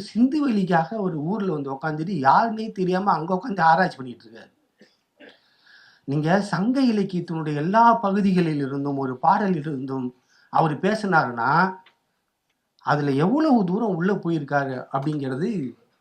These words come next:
இந்த கட்டுரை, அவ-, அவருடைய, அவருடைய கட்டுரைகளை மேற்கோள் காட்டுறாரு. அவரோட நூலை ஒரு இடத்துல மேற்கொள்றாரு. அதனால தான் சொல்றேன்,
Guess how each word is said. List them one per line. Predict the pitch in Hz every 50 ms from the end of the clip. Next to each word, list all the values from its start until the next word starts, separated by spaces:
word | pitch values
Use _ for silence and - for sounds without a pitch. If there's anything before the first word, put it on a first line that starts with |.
| _ _ _ _ _ _
இந்த | - 139 143
கட்டுரை, | 131 147 143 143 175 175 175 160 160 135 139 - -
அவ-, | 143 143 151 147 135
அவருடைய, | 143 151 151 151 147 143 135 131 131 127 113 - - _ _ _ _ _ _ _ - - -
அவருடைய | 160 185 240 240 226 220 -
கட்டுரைகளை | 208 202 196 247 240 214 190 170 156
மேற்கோள் | 147 143 143 131 131 120 107
காட்டுறாரு. | 110 - - - - - _ _ _ _ _ _ _ _ _ _ _ _ _ -
அவரோட | - 151 180 196 208 202 196 190 185
நூலை | 208 233 233 208
ஒரு | 185 147 151
இடத்துல | 147 135 131 147 143 143
மேற்கொள்றாரு. | 135 131 127 127 127 117 107 127 - - - - - - -
அதனால | 147 160 180 190 202
தான் | 208 240 226 -
சொல்றேன், | - 175 170 165 151 147